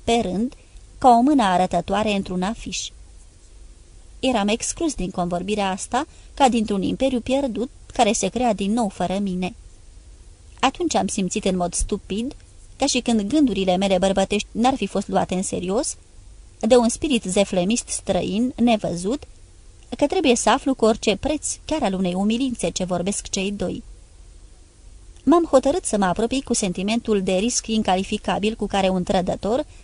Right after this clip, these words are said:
se duce la o legație străină. Nu faptul de a o spiona mă demoraliza,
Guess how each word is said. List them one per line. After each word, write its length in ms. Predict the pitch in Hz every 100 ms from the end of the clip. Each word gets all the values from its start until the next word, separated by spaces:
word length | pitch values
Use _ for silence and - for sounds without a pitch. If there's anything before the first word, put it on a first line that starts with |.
| -
se 140 | - 262
duce 240 | 277 294
la 140 | 208 185
o 60 |
legație 500 | 180 180 214 - 180
străină. 560 | 190 - 226 202 175 - - - - - - -
Nu 120 | - 330
faptul 480 | - 214 - 202
de 80 | 190
a 80 | 190
o 80 | 190
spiona 460 | - - 175 208
mă 140 | 190 180
demoraliza, 720 | 185 185 185 185 208 196 190